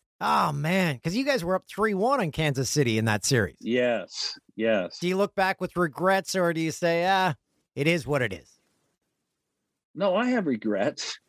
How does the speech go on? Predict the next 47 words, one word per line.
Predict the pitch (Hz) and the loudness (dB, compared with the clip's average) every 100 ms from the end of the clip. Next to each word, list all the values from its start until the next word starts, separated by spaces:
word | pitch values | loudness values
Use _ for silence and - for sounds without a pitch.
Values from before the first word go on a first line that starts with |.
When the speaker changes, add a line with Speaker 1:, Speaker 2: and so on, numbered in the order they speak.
| _ _ | _ _
Speaker 2:
you | 123 135 | -4 0
know, | 127 | 0
because | 147 139 180 160 | 0 0 0 0
my | 160 | 0
brother | 135 185 226 | 0 0 0
was | 151 | 0
on | 147 143 | 0 0
that | 127 - | 0 -2
Kansas | 165 156 131 | -2 0 0
City | 170 220 151 | 0 2 0
team. | - 110 82 | -2 -6 -4
Speaker 1:
That's | 73 80 - | -4 -4 0
right. | 110 - _ - | 0 0 _ -10
Speaker 2:
And | - 120 | -6 -4
so | - 147 | 0 2
it | 135 | 2
was | 127 120 | 0 0
like, | 131 120 104 - _ _ | 2 2 0 -6 _ _
you | 123 135 | -2 0
know, | 113 | 2
I | 131 | 2
mean, | 120 104 95 - _ _ _ _ _ _ _ _ | 0 -2 -4 -10 _ _ _ _ _ _ _ _
that's | 131 147 - | 0 0 -2
tortured | - 117 - 104 | 2 2 0 0
me, | 110 110 - | 2 0 -2
<laughs> | - - 135 110 - 156 - 262 160 | -6 -4 -2 -2 -2 -4 -2 -2 0
you | 131 | 0
know, | 120 | 0
the | 120 | 2
rest | 151 - | 0 0
of | 139 | -2
my | 117 | -2
Speaker 1:
<laughs> | 110 139 | 0 0
Speaker 2:
life. | 196 135 123 | 0 0 -2
Every | 147 | -2
time | - 143 | -2 0
we | 139 | 0
get | 135 151 | 0 -2
together, | 123 131 170 147 | -2 -2 0 0
"Hey, | 131 165 | 0 0
how | 127 151 | 0 0
do | |
you | 143 | 0
like | 151 | -2
my | 131 | -2
World | 143 151 135 | 2 2 0
Series?" | - 202 156 | -2 -2 -2